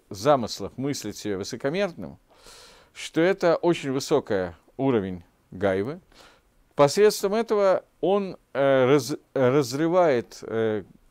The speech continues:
какую-то границу всеми стилами своей души и, э, начинает думать про себя как лев Элоким, как сердце Всевышнего.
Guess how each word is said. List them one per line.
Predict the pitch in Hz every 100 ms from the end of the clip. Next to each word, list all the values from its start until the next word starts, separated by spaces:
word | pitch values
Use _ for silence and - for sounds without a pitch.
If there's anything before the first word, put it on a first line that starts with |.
| -
какую-то | 123 156 127 113
границу | 101 127 117 104 - 135 147 _ - - _
всеми | - 190 202
стилами | - - 190 151
своей | 135 - 143 123
души | 104 - 98 131 _ _ - - - _ -
и, | 151 151 147 147 143 135 - -
э, | 127 131 131 127 123 101 _ -
начинает | 123 139 175 202 214 135
думать | 156 180 139 -
про | 120
себя | - 139 190 196 -
как | 147 143
лев | 151 180 175
Элоким, | 139 127 - 87
как | 82 113
сердце | - 165 151 -
Всевышнего. | 139 - 110 90 - 55